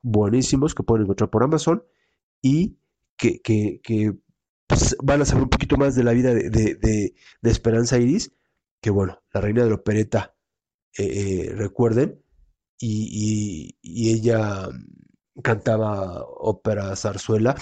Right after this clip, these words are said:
era buenísima, y dicen que se aparece ahí en el, en el teatro,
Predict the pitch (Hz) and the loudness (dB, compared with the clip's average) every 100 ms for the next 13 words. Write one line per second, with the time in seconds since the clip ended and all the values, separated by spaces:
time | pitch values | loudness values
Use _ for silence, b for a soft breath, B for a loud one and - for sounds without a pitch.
0 | B B B _ - 107 101 - 107 104 | B B B _ -8 -6 -6 -8 -8 -4
1 | 107 - 117 143 123 117 180 117 107 _ | -4 -4 -2 0 2 2 2 2 -2 _
2 | _ _ _ _ _ - 104 107 101 101 | _ _ _ _ _ -6 -2 -2 -2 -4
3 | 101 95 - 95 _ _ _ _ _ - | -4 -6 -8 -12 _ _ _ _ _ -10
4 | 101 101 101 98 90 101 98 95 110 101 | -6 -4 -4 -6 -6 -8 -8 -8 -6 -8
5 | - | -10